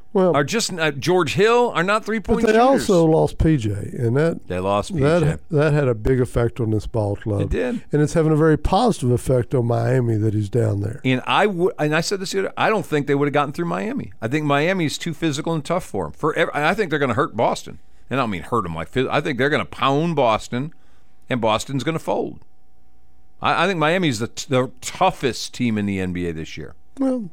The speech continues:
Speaker 2: The most physical.
Speaker 1: Spoelstra's been known, and Pat Riley's been known to
Speaker 2: Well, it works.
Speaker 1: have people play that way.
Speaker 2: It works.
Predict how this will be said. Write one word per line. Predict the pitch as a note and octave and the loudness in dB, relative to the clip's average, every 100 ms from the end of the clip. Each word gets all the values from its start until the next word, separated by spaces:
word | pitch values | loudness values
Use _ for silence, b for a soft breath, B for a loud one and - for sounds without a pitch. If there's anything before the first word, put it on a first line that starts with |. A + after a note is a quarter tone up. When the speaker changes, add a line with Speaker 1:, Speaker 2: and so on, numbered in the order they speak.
| - | -2
Speaker 2:
The | |
most | B2 D3 - | 2 2 0
physical. | A#2 F#3+ A3 | 2 4 4
Speaker 1:
Spoelstra's | D3+ E3+ D3 | 2 2 2
been | D3+ D3+ | 2 2
known, | D3 D3+ D3+ D3+ C#3 B B B - | 4 2 2 0 -4 B B B -6
and | - | 0
Pat | E3 D#3 | 2 4
Riley's | D3+ E3+ C#3+ | 4 4 2
been | C3 A#2+ | 2 2
known | A#2+ C3 C#3+ | 2 2 0
to | |
Speaker 2:
Well, | B2 G#3+ | 0 2
it | A3 | 4
works. | C4 A#4 B3+ - - - | 4 2 -2 -6 -8 -4
Speaker 1:
have | C3+ C3 | -2 0
people | D#3+ C3+ | 0 2
play | C#3+ G#3 | 4 4
that | D#3 - | 4 2
way. | A#2 B2 | 2 4
Speaker 2:
It | |
works. | D3 F#3 A#3+ G#3 - - | 4 4 2 0 -6 -10